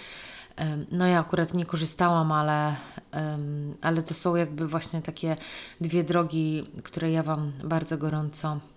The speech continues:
polecam. Ja teraz też podczas przygotowań postawiłam na czerpanie, e, różnego rodzaju wiedzy od specjalistów. Słuchałam webinarów, podcastów,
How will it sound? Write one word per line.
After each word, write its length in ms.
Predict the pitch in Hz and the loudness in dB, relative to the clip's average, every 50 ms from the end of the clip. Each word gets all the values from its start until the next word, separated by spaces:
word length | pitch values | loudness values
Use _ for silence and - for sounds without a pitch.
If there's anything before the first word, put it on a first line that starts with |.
| - - - | -20 -10 -4
polecam. 580 | - 165 156 147 143 147 - 147 139 143 151 160 - - - - - - - - - - - - - - - - - - - - _ _ - - | -2 0 0 0 -2 -4 -6 -8 -6 -6 -6 -8 -10 -14 -16 -16 -16 -16 -16 -16 -16 -18 -18 -20 -20 -20 -20 -20 -20 -20 -20 -20 _ _ 0 4
Ja 220 | 190 202 214 233 | 6 8 8 8
teraz 340 | 233 - 226 202 190 190 190 | 6 6 4 4 2 2 2
też 200 | - 196 202 202 | 2 2 2 2
podczas 400 | - - 175 - - - 170 - | 0 -2 -4 -2 -2 -4 -4 -4
przygotowań 640 | - - 208 170 185 180 - 190 180 180 180 180 180 160 151 - - - - | -2 0 0 0 2 2 2 4 4 4 4 4 2 0 -2 -4 -8 -8 -4
postawiłam 800 | - 175 165 - - 185 165 156 180 185 175 180 175 175 175 170 160 | -4 -4 -2 2 2 2 4 4 4 4 6 6 4 4 4 4 4
na 120 | 160 160 | 4 4
czerpanie, 800 | 160 - 165 165 160 - 165 160 160 156 151 151 151 147 147 147 143 - - - - - - | 2 2 0 0 0 0 2 2 2 4 2 2 2 2 0 0 -2 -4 -6 -12 -14 -10 -8
e, 140 | - 147 - | -6 -4 -2
różnego 600 | - 135 135 - 151 160 160 151 165 160 156 165 | -2 -2 -2 -2 -2 0 0 0 2 2 2 2
rodzaju 280 | 160 156 - 160 160 151 | 0 2 2 2 2 2
wiedzy 280 | 143 156 143 - - | 2 0 -2 -2 -2
od 220 | - - - - - - | -4 -4 -4 -6 -8 -16
specjalistów. 1000 | - - - 165 143 - - 151 147 135 131 131 - - - 147 160 170 - - - - - - - - _ _ - - _ _ _ - - - 151 147 | -16 -8 -6 -6 -4 -4 -2 -2 -2 -2 -4 -6 -6 -6 -6 -6 -6 -6 -8 -12 -20 -20 -20 -20 -20 -20 _ _ -20 -20 _ _ _ -20 -8 -4 -2 0
Słuchałam 540 | - - 156 139 - 156 151 156 156 156 156 | 2 2 2 4 4 4 4 6 6 4 4
webinarów, 640 | 156 165 160 165 165 160 156 147 147 143 135 131 - | 2 2 2 4 4 4 4 2 0 0 -2 -4 -8
podcastów, 840 | - - 160 - - - 165 156 147 151 - - 143 131 131 - | -8 -8 -8 -6 -4 -2 -2 -2 -2 -2 -6 -6 -6 -6 -8 -10